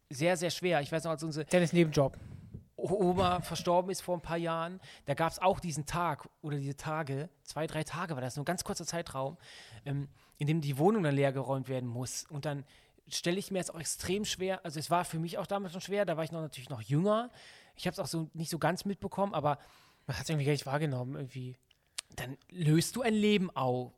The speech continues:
Speaker 1: aus oder auf, löst es auf an der Stelle, wo Weihnachten
Speaker 2: Die Matri-,
Speaker 1: gefeiert
Speaker 2: ja,
Speaker 1: wurde,
Speaker 2: ja, ja, das ist
Speaker 1: wo man geschlafen hat, wo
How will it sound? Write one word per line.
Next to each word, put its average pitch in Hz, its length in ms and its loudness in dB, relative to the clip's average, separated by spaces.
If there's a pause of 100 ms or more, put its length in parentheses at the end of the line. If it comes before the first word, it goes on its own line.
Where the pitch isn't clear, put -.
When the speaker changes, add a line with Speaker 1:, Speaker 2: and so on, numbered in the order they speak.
Speaker 1:
aus 143 520 -4 (400)
oder - 180 -4
auf, 151 440 2
löst 151 200 -4
es 165 120 -10
auf 190 260 8
an 156 80 0
der 147 120 4
Stelle, 135 420 2
wo 160 560 2
Weihnachten 160 380 8
Speaker 2:
Die 165 40 2
Matri-, 175 240 8
Speaker 1:
gefeiert 160 320 4
Speaker 2:
ja, 175 140 4
Speaker 1:
wurde, 202 220 6
Speaker 2:
ja, - 40 2
ja, 185 140 2
das 143 220 -4
ist - 240 -8
Speaker 1:
wo 165 160 6
man 165 360 2
geschlafen 180 540 2
hat, 165 180 -4
wo 160 260 -2